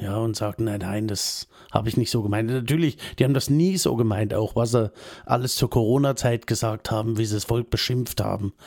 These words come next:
ja, und äh, zum Teil schon angefangen haben, Leute rauszuwerfen, weil sie nicht geimpft waren und, und, und. Das, das, das wollen die alles nicht mehr wissen, ob das Söder ist und wie sie heißen, weil das alles,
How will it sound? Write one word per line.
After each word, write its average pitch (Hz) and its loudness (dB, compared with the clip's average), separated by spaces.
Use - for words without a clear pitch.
ja, 95 0
und 113 -2
äh, 117 0
zum 120 0
Teil 117 2
schon 117 2
angefangen 113 2
haben, 110 2
Leute 113 2
rauszuwerfen, 104 -2
weil 107 -2
sie 107 0
nicht 104 -4
geimpft 113 -2
waren 101 0
und, 120 2
und, 104 -2
und. 113 0
Das, - -2
das, 110 0
das - 0
wollen 139 4
die 135 0
alles 165 2
nicht 156 2
mehr 127 2
wissen, 135 2
ob 117 0
das 120 0
Söder 143 4
ist 143 -2
und 123 2
wie 131 4
sie 120 0
heißen, 131 2
weil 120 4
das 117 0
alles, 120 0